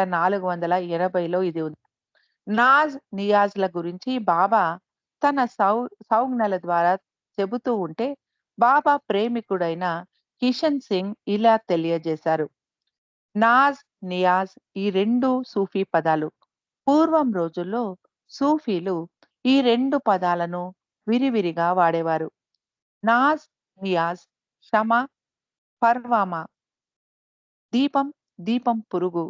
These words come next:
గురించి సూఫీలు, ముఖ్యంగా ఉర్దూ కవి పండితులు తమ కవితలలో ఈ రెండు పదాలను తరచూ వాడుతూ ఉండేవారు. తర్వాత ఈ పదాలు జనజీవిత స్రవంతిలో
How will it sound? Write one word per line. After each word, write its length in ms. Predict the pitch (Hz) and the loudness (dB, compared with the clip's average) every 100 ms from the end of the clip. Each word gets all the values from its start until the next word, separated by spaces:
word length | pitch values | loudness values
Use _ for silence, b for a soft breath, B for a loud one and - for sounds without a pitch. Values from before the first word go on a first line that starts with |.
| - | -6
గురించి 380 | 170 160 170 254 294 _ _ | -6 -6 -4 -6 -6 _ _
సూఫీలు, 600 | 226 247 240 202 185 170 180 _ _ - | 0 0 2 0 0 -2 -4 _ _ -4
ముఖ్యంగా 600 | 214 226 - 208 175 202 175 175 _ _ _ _ _ _ _ _ _ _ _ _ _ _ _ _ 233 | -2 -2 0 -2 2 2 2 -2 _ _ _ _ _ _ _ _ _ _ _ _ _ _ _ _ 0
ఉర్దూ 360 | 285 233 302 294 - _ - | 2 2 2 2 -2 _ -2
కవి 220 | 202 233 | -2 -2
పండితులు 580 | 247 190 175 175 180 180 165 185 - | -2 -4 -4 -6 -4 -4 -6 -8 -4
తమ 180 | 208 | -2
కవితలలో 680 | 208 180 202 220 185 165 190 175 - | 0 -2 0 0 0 0 -2 -4 -8
ఈ 140 | 190 208 | -6 -4
రెండు 380 | 190 190 220 247 | -2 0 0 -2
పదాలను 640 | 254 185 175 165 165 175 196 220 _ _ - | 0 0 2 0 0 -6 -10 -14 _ _ -2
తరచూ 400 | 240 254 277 240 220 | 0 0 -2 -2 0
వాడుతూ 400 | 185 170 196 196 | 2 2 0 -6
ఉండేవారు. 540 | 180 170 165 160 156 156 _ _ _ _ _ _ _ _ | -6 -6 -6 -2 -2 -4 _ _ _ _ _ _ _ _
తర్వాత 460 | 196 208 226 185 - 180 170 190 | 0 2 2 0 2 0 0 -4
ఈ 100 | 214 | -6
పదాలు 500 | - 180 170 175 202 226 _ _ _ | -2 0 2 2 0 -8 _ _ _
జనజీవిత 680 | 175 233 269 226 214 196 190 | -2 0 0 -4 -4 -4 -4
స్రవంతిలో 680 | 190 - 170 190 196 175 165 | -6 -4 -2 -2 -4 -4 -4